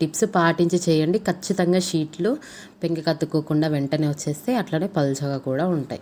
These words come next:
షీట్లు ఒకదాని మీద ఒకటి వేసేటప్పుడు కొంచెం ఆయిల్ అప్లై చేసి ఒకదాని మీద ఒకటి వేయండి, లేకపోతే అతుక్కోబోతాయి ఒకటొకటి. ఇలా షీట్లన్నీ ప్రిపేర్ చేసుకున్న తర్వాత ఇప్పుడు ఈ షీట్లు మనం ముందుగా చేసి పెట్టుకున్న స్టఫ్ అంతా ఒక దగ్గర పెట్టుకొని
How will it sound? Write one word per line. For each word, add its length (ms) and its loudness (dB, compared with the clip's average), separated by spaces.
షీట్లు 340 2
ఒకదాని 400 6
మీద 120 8
ఒకటి 260 0
వేసేటప్పుడు 580 0
కొంచెం 300 4
ఆయిల్ 260 6
అప్లై 260 0
చేసి 280 0
ఒకదాని 360 2
మీద 100 0
ఒకటి 220 -2
వేయండి, 360 4
లేకపోతే 520 2
అతుక్కోబోతాయి 680 0
ఒకటొకటి. 500 -6
ఇలా 120 0
షీట్లన్నీ 600 2
ప్రిపేర్ 380 4
చేసుకున్న 360 0
తర్వాత 380 0
ఇప్పుడు 260 -2
ఈ 100 -2
షీట్లు 480 2
మనం 220 4
ముందుగా 320 4
చేసి 280 2
పెట్టుకున్న 320 -2
స్టఫ్ 340 -2
అంతా 340 2
ఒక 200 2
దగ్గర 300 2
పెట్టుకొని 520 -2